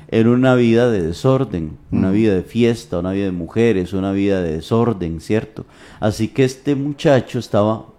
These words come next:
Speaker 1: muerto, ¿cierto? En sus delitos, en sus pecados, pero a la hora en que Jesucristo vino,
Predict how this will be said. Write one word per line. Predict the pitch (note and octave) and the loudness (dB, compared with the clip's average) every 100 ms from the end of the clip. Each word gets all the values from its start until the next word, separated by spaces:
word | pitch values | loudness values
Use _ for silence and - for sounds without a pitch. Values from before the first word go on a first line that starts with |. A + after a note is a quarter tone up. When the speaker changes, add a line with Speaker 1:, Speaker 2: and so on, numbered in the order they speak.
| _ | _
Speaker 1:
muerto, | F#2 F#2 G#2+ B2 C3+ C#3+ - F3 F3+ _ _ - _ | -12 -4 0 2 2 -2 -8 -18 -18 _ _ -20 _
¿cierto? | - G2+ G#2+ - - | -4 -4 -4 -10 -4
En | B2+ G#2+ | -2 0
sus | G2+ G#2+ F2+ | -4 -8 -4
delitos, | F2+ F2 A#2+ - B2+ C3+ | -2 0 0 -2 -10 -10
en | A#2+ G#2+ | -12 -14
sus | G2 | -18
pecados, | - F#2+ - G#2 F2+ G2+ - - - - | -10 -8 -2 0 0 -2 -8 -20 -20 -2
pero | C3 A#2+ | 2 4
a | A#2 | 4
la | A#2 | 4
hora | A2+ E3 F3 A2 G2+ | 4 4 2 0 -2
en | G2 | -4
que | - G2 | -6 -6
Jesucristo | G#2 - F#2+ A#2+ C3 - D3+ | -6 -8 -8 -6 -6 -6 -6
vino, | C#3 B2 F#2 E2+ | -2 0 -2 -6